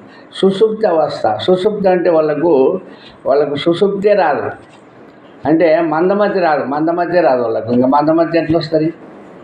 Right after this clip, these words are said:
ఏమైనా చీకటి కమ్ముకుంటేనే మందమతి వస్తుంది. వాళ్ళకి మందమతి కూడా లేదు, అది ఇక తూరి అవస్థలో పోయిండ్రు. తూరి అవస్థలో పోయి ప్రాణం విడిచిండ్రు కాబట్టి వాళ్ళు ముక్తులైండ్రు, ముక్తులైండ్రు.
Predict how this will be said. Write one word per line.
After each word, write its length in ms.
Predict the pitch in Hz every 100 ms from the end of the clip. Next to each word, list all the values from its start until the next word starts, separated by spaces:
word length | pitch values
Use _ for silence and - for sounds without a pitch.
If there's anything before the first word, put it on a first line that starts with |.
| - - -
ఏమైనా 240 | 131 165 160
చీకటి 380 | 160 185 190 190
కమ్ముకుంటేనే 460 | 180 170 175 185
మందమతి 560 | 240 160 135 117 110 110
వస్తుంది. 340 | 110 107 101 - - - -
వాళ్ళకి 260 | 185 190
మందమతి 580 | 170 160 190 202 202 196
కూడా 160 | 196 196
లేదు, 260 | 165 120 135
అది 160 | 160
ఇక 180 | 156 156
తూరి 340 | 180 196 196
అవస్థలో 420 | 185 170 170 160 160
పోయిండ్రు. 460 | 185 127 107 98 - - - - - - - - - - - -
తూరి 320 | 202 220 220
అవస్థలో 360 | 196 190 190
పోయి 200 | 170 170
ప్రాణం 400 | 196 180 170 170
విడిచిండ్రు 400 | 165 139 147 139
కాబట్టి 400 | 139 135 131 131
వాళ్ళు 520 | 175 139 143 170 440 - - - - - - - -
ముక్తులైండ్రు, 1200 | - 147 - 123 117 110 104 127 147 139 98 90 - -
ముక్తులైండ్రు. 840 | 165 185 175 165 143 135 113 107